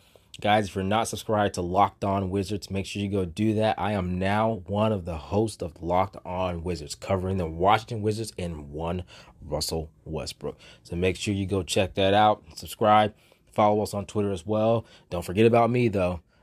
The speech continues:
I am still here. So that's why it's been a little bit since I've done a podcast and a video, but I'm gonna try to hop back on that train. But guys, let's talk about Wes Unseld Junior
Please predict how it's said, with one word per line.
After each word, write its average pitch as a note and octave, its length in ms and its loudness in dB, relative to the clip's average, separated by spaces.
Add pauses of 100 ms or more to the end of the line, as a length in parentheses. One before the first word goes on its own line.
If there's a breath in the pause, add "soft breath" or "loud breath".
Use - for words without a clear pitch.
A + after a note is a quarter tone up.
(140 soft breath)
I F#2 220 0
am E2+ 140 -8
still F2+ 840 -4
here. D#2 460 -4
So F2 260 -4
that's G2+ 240 2
why B2 200 6
it's G#2+ 100 0
been C3 160 -2
a A#2+ 80 2
little A#2+ 160 0
bit A2 220 -4
since G#2+ 120 -10
I've G2+ 140 -6
done G#2 140 -6
a G2 60 -4
podcast A#2 680 2
and F#2+ 80 -10
a F2 40 -10
video, A2 520 0 (420 soft breath)
but G#2 80 -4
I'm E2+ 60 -2
gonna D#2+ 60 -4
try F#2 260 0
to G2+ 100 2
hop F#2 260 -4
back E2 280 -2
on E2+ 100 -6
that D#2+ 180 -10
train. C#2+ 360 -12 (800)
But G2+ 100 -2
guys, A2+ 340 4 (400 soft breath)
let's C3+ 220 4
talk G#2 240 0
about F#2 260 0
Wes F#2 200 0
Unseld F2+ 420 -6
Junior D#2+ 400 -8